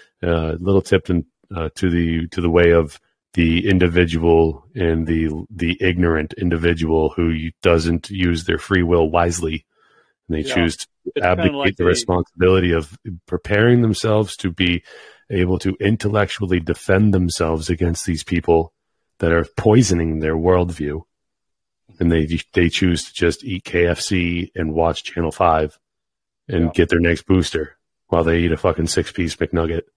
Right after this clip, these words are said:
Speaker 1: It's, so, how's that?
Speaker 2: Yeah. And it, and it would be fine. Honestly, for me, it'd be fine if that's the free will choice they wanted to make, except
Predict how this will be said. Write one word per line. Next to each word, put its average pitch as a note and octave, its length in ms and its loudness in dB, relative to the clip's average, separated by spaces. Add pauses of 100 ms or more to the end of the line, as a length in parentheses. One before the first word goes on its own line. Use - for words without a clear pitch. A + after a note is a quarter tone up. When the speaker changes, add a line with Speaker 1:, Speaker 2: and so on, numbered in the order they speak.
(640)
Speaker 1:
It's, - 460 -2 (2000)
so, D2 320 0 (640)
how's F#2+ 160 0
that? D#2+ 220 2
Speaker 2:
Yeah. C#3 120 -6 (540)
And D3 120 -2
it, E3+ 200 -2
and E3 120 2
it F3+ 40 -2
would F3+ 140 0
be E3 100 0
fine. E3 640 2 (220)
Honestly, F#3 440 0
for D#3+ 120 -2
me, D#3 140 0
it'd F3 120 -4
be D3 100 -2
fine C#3 480 0
if C3 220 -4
that's C#3 180 2
the - 100 -12
free D3 200 -2
will C3 160 0
choice C3+ 240 0
they B2+ 160 -2
wanted B2+ 240 -4
to A2 80 -4
make, C3+ 260 -2
except - 360 -4